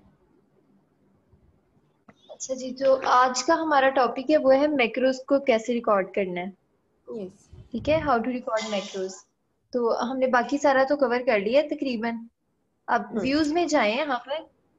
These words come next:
Speaker 1: और यहाँ पे last पे एक option आता है macros का। ठीक है?
Speaker 2: हम्म,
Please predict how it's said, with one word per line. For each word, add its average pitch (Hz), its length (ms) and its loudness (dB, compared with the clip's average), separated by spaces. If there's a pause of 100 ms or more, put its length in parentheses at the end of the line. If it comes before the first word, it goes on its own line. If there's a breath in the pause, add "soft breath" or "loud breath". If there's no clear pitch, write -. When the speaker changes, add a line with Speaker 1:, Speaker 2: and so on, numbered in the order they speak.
Speaker 1:
और 247 140 0
यहाँ 262 360 -2
पे 294 100 -4
last 247 400 2
पे 302 80 -4
एक 294 120 -4
option 254 260 -2
आता 247 280 -4
है 294 260 -6
macros 220 500 -4
का। 185 300 -6 (960)
ठीक 233 180 -8
है? 339 180 -2 (160)
Speaker 2:
हम्म, 202 180 -10